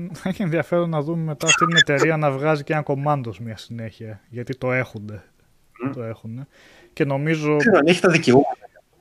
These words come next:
Speaker 1: Ποιος τα έχει τα δικαιώματα
Speaker 2: Γιατί
Speaker 1: αυτά;
Speaker 2: βλέπεις κάποιους άλλους που βγάζουνε τα H D, τα remaster, τα Commandos. Οπότε μπορεί να έχει τα, άλλος τα δικαιώματα για τα Commandos.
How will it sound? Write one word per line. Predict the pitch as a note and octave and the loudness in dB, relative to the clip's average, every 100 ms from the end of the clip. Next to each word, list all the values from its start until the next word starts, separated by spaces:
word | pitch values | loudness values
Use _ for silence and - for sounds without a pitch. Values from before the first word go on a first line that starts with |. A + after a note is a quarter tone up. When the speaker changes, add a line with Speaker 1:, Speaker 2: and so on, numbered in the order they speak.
| _ _ _ _ _ _ _ _ _ _ _ _ _ | _ _ _ _ _ _ _ _ _ _ _ _ _
Speaker 1:
Ποιος | - - A3 | -10 -8 -6
τα | - | -8
έχει | G#2 | -10
τα | - | -12
δικαιώματα | G2+ G#2 G2+ G#2 | -14 -12 -8 -2
Speaker 2:
Γιατί | A#2 C3+ | 0 2
Speaker 1:
αυτά; | D#3+ | 0
Speaker 2:
βλέπεις | A2+ D#3 - - | 0 0 0 -2
κάποιους | - - - - | -4 -4 -4 2
άλλους | F3 E3+ B2+ | 6 6 4
που | - | 2
βγάζουνε | G#2+ G#2 G#2+ G2 F2+ F#2+ G2+ - | 0 4 4 2 -4 -10 -8 0
τα | G2 G2 G2 G2 A2 | 2 2 2 0 2
H | A2 A2+ G#2+ | 0 0 0
D, | G#2+ | 2
τα | G#2+ G#2 G2+ G2+ | 2 2 4 2
remaster, | G#2+ G#2 G#2+ - - F#2 - _ _ _ _ _ | 2 2 2 2 0 -2 -4 _ _ _ _ _
τα | - | 0
Commandos. | A2 G#2+ G2+ G2 G2+ - - | 2 4 2 0 -4 -6 -8
Οπότε | - B2+ A#2+ C3+ | -8 -2 0 2
μπορεί | A#2+ B2 C#3+ | 2 2 2
να | C3+ | 2
έχει | C3 | 0
τα, | - C3+ C#3+ | 0 2 4
άλλος | D3 | 2
τα | - | -2
δικαιώματα | - - F#2+ F#2+ | -10 -4 -2 0
για | F#2+ | -4
τα | - | -4
Commandos. | G2 G2+ G2+ - | -6 -4 -6 -10